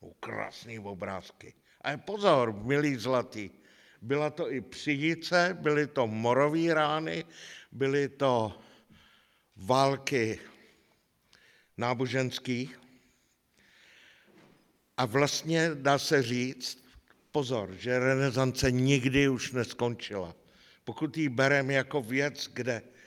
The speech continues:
kde se dějou pořád nový a pořád rychlejším způsobem věci,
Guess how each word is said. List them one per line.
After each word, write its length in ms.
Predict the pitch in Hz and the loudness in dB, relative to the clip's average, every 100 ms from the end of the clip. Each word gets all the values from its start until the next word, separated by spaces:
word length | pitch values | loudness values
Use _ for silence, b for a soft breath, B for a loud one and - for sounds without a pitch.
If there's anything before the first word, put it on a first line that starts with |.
| B B | B B
kde 240 | 113 127 127 | -4 -2 -2
se 500 | - 143 131 123 - | -2 0 0 -2 -6
dějou 880 | 113 98 107 139 139 131 123 120 - B B B B - | -14 -6 0 2 4 2 0 -6 -14 B B B B -4
pořád 420 | 135 139 135 - | -2 0 -2 -2
nový 460 | 135 127 120 110 - _ _ - | -4 -2 -4 -6 -12 _ _ -12
a 60 | 123 | -8
pořád 500 | - 151 139 131 131 | -2 -2 -2 -4 -4
rychlejším 800 | 123 - 127 131 110 - 127 | -8 -8 -4 -4 -6 -10 -10
způsobem 600 | - - 113 - 135 127 110 | -12 -16 -8 -4 0 0 4
věci, 600 | 113 107 - 110 104 | 2 2 -2 -6 -6